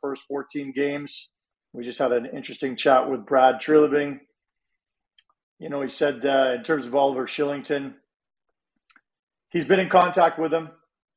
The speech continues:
uh, but no further update whatsoever. And, uh, they'll only have more information when it's available in terms of when he's coming back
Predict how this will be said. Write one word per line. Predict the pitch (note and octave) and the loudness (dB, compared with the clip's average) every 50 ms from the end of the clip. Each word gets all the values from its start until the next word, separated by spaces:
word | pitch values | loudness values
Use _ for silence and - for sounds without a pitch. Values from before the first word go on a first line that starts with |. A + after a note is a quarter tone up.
| _ _ - | _ _ -12
uh, | B2 B2 B2 A#2+ A#2 A#2 | -8 -8 -6 -6 -6 -8
but | A2 B2 B2 | -8 -10 -6
no | C3+ C#3 C#3 | -4 -4 -4
further | - - D3+ C3 B2+ B2 | -2 -4 -4 -4 -2 -4
update | B2 A#2+ - - A#2 A2+ A2+ | -4 -6 -6 -10 -12 -10 -8
whatsoever. | A#2+ A#2+ A#2 - - A2+ A2+ A2+ A2+ G#2+ A2+ A2 G#2+ G#2 | -8 -10 -8 -10 -8 -8 -6 -6 -6 -6 -8 -10 -10 -10
And, | G2+ G2+ G2+ G#2 | -12 -12 -10 -8
uh, | G#2 G2+ G2 G2 - - _ _ _ _ _ _ _ _ _ _ _ _ _ _ - | -6 -6 -6 -6 -8 -12 _ _ _ _ _ _ _ _ _ _ _ _ _ _ -6
they'll | A#2+ B2 A#2+ A#2+ | -2 0 0 2
only | A#2+ A#2+ A#2+ A#2+ A2+ | 2 0 -2 -2 0
have | A#2+ A#2+ A2+ | 0 -2 -2
more | A#2 A#2+ B2 B2 A#2+ | -2 -2 -2 -2 -2
information | A2 - A#2+ A2 A2+ A2+ A#2 A2+ - B2+ A2+ A2 A2+ | -4 -6 -8 -6 -4 -4 -4 -4 -4 -6 -8 -4 0
when | A#2+ B2 A#2+ | 2 2 2
it's | A#2+ A2+ - | 2 -2 -6
available | - A2 G2 B2+ C#3 C#3+ C#3+ C3+ C#3+ D3 C3+ B2+ | -8 -2 2 4 6 6 6 6 6 4 4 4
in | A#2+ | 0
terms | G#2+ - B2+ A#2 A2+ G#2+ | -4 -4 -4 -4 -6 -8
of | G#2 G2+ | -14 -8
when | G2+ A2 A#2 A2+ A2+ | -6 -4 -4 -4 -6
he's | A#2+ A2 - | -8 -12 -8
coming | - - A2 G#2+ G#2+ G#2 G2+ | -8 -6 -6 -6 -8 -6 0
back | G#2 G2+ G2+ G2+ | 2 2 2 2